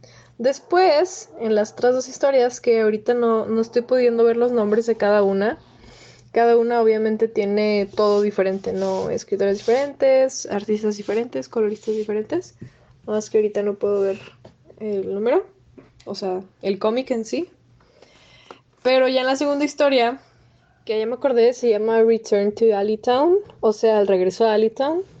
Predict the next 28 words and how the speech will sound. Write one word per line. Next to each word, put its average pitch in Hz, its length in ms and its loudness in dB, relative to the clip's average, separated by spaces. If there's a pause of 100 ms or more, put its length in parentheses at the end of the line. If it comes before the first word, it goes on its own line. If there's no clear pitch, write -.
(180)
<clears throat> 262 320 0 (320)
Es 214 140 4
bastante 233 720 2 (360)
<laughs> - 320 -20
explícito. 294 720 0
Selina 233 380 0
regresa 233 500 2
a 226 180 2
su 220 140 -2
natal, 240 540 2
Alleytown, 240 800 2 (460)
en 214 160 4
Gotham. 269 480 2 (1120)
Y 285 100 4
está 320 180 0
bonito, 339 400 2
sale 247 340 2
cómo 262 220 0
recuerda 226 460 2
a 214 60 4
ella, 208 720 0
cómo 220 220 0
creció 214 460 0
ahí, 214 840 0 (400)
robando 202 600 2
para 214 160 2
vivir, 196 440 2
etcétera. 214 520 -2